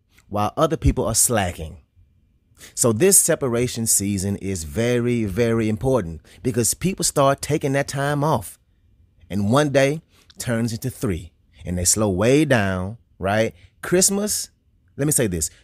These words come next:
Christmas is a holiday, not a holla month. New Year's is a holiday, not a holla month or a holla week.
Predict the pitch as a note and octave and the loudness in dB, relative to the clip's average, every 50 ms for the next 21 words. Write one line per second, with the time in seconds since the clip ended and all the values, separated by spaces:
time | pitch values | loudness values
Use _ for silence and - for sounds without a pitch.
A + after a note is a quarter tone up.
0 | _ - - - G3+ G#3 - - D3 B2 A2 G#2+ - - - - - _ _ _ | _ -8 -2 2 4 4 4 2 2 0 0 0 0 -2 -4 -6 -12 _ _ _
1 | - A#2 A#2+ A2 - A2+ A2 G2+ G2 F2 _ - - - A#2+ A#2 A#2 A2 F#2 F2+ | -4 -2 -2 -2 -2 -2 -2 -2 -2 -4 _ -14 -8 -4 -2 0 0 0 0 2
2 | F2 A#2 A#2 A2+ F#2+ D#2+ C#2+ - _ _ _ _ _ _ _ _ _ _ _ _ | 4 4 4 4 4 0 -4 -10 _ _ _ _ _ _ _ _ _ _ _ _
3 | _ _ _ - - G2 G#2+ A#2 B2+ B2 C#3+ C#3+ C#3 C#3 C#3+ C#3+ D3 C#3 A2 F2 | _ _ _ -6 -2 0 2 2 2 2 2 2 2 2 2 2 2 2 0 0
4 | - - - - - - - - _ _ _ _ _ _ _ _ _ _ - - | -4 -10 -18 -18 -20 -20 -20 -20 _ _ _ _ _ _ _ _ _ _ -8 -2
5 | G2+ B2+ D3 D#3 D3 D3 D#3 C#3+ C3+ C3+ C3+ C3+ - - - - - A#2+ A#2+ A#2+ | 0 2 2 2 2 2 2 2 2 2 0 -2 -4 -8 -12 -8 -4 -2 0 0
6 | A#2 A#2+ C3 A#2 A#2+ B2 A2+ G#2 B2 A#2 G#2 F2+ D#2 D2 C#2+ _ _ _ _ _ | 0 0 0 0 2 0 0 2 2 2 2 2 -2 -6 -10 _ _ _ _ _
7 | _ _ _ _ _ - G2 A2 A#2 B2 A#2+ C3+ B2 B2+ C3+ C3 C3+ C#3 C3 A2 | _ _ _ _ _ -4 0 0 2 2 2 2 2 2 2 2 2 2 2 0
8 | F2 F2 - - - _ _ - G#2 G#2+ G2+ G#2+ B2 A#2+ B2+ B2+ B2+ C#3+ - - | -2 -4 -10 -16 -20 _ _ -2 -2 0 0 0 0 2 2 2 0 -2 -4 -6
9 | - - - | -12 -14 -14